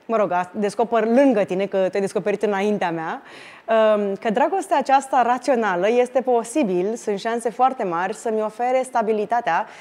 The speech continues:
și relația lungă pe care mi-o doresc și de care am nevoie, pentru că vreau să am nevoie de o relație, uh,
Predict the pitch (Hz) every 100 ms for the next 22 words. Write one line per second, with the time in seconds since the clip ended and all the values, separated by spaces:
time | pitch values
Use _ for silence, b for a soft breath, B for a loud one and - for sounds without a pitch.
0 | B - 208 226 233 220 226 233 196 180
1 | 185 180 180 175 190 - 196 185 196 190
2 | 185 202 214 190 180 160 185 214 202 190
3 | 190 208 196 208 180 165 185 180 165 170
4 | 147 135 175 165 170 B B B